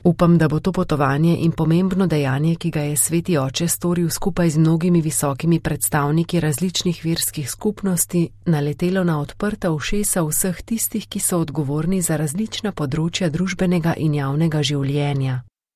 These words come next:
Upam, da bo mednarodna skupnost sprejela sporočilo bratstva v dobro celotne človeške družine, ki mora preiti od preproste strpnosti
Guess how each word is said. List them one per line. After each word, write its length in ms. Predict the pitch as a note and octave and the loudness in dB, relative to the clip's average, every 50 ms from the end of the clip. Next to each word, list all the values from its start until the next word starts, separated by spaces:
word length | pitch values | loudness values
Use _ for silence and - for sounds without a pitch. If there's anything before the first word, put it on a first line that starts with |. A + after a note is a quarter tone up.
| _ _ - | _ _ -2
Upam, 360 | - F3 D#3+ - E3 D3+ D#3 D#3 | 0 0 2 2 0 2 2 2
da 80 | D#3+ | 2
bo 120 | - D#3+ D#3 | 2 2 0
mednarodna 680 | D3+ D3+ D#3 C3 C#3 C#3+ C#3 C#3 D3 D#3 D3+ D3 C#3+ | 2 0 0 0 -2 -2 -2 -2 -4 -4 -4 -2 -2
skupnost 640 | - - - G#3+ G3+ - - G3 F3+ E3 - - - | -4 -4 -4 -8 -8 -4 -4 -2 0 0 -2 -2 -4
sprejela 540 | - - - F3 E3+ F3 F#3+ G#3 G#3+ G#3+ | -4 -4 -2 -2 0 0 -2 -2 -4 -4
sporočilo 680 | F#3+ - - - E3 D#3+ D3+ C3+ - - G#3 G#3 F#3+ D3+ | -4 -4 -4 -4 -4 -4 -4 -4 -6 -6 -2 -2 -2 -2
bratstva 640 | - C#3+ C#3 C3+ C#3+ D3 - - - F3+ F3+ - - - | -2 -4 -4 -6 -4 -2 -4 -4 0 0 -2 -2 -2 -4
v 100 | E3 D#3 | -4 -2
dobro 380 | D#3 D#3 E3 E3+ G3+ G3+ G3 | -2 -2 0 0 0 -2 -2
celotne 500 | - - F3+ D#3 D3+ D#3 E3 - - G3 | 0 0 0 2 0 -2 -4 -2 -4 -4
človeške 640 | F#3+ - - E3 D3+ C#3+ E3 F3 E3+ - - F3+ D#3+ | -2 -2 -4 -2 -2 0 0 0 -2 -2 -2 -2 -2
družine, 640 | C#3+ D#3+ D3 C#3+ C3 E3 F#3+ G#3 G#3+ G3 F#3 E3+ - - | 0 -2 -2 0 0 2 2 2 2 2 0 -2 -6 -8
ki 140 | - - E3+ | 0 2 4
mora 320 | E3+ E3+ F3+ G3+ G#3 G3+ | 4 4 4 2 -2 -4
preiti 480 | - - F3 F3 F#3 F#3+ F#3 - G3+ - - | -4 -2 0 0 0 -2 -2 -2 -2 -2 0
od 180 | D3+ - - - | -4 -4 -4 -4
preproste 640 | - D3+ D3 - D#3 D3+ C#3+ D3+ - - - D3+ | -4 -4 -4 -2 -2 -2 0 0 -2 -2 -2 -4
strpnosti 920 | C#3+ - - - G3+ G#3 G3+ - - G3+ F#3+ E3 - - - F3 E3+ - | -4 -4 -2 -2 -2 -2 -4 -2 0 0 0 0 -2 -2 0 0 0 0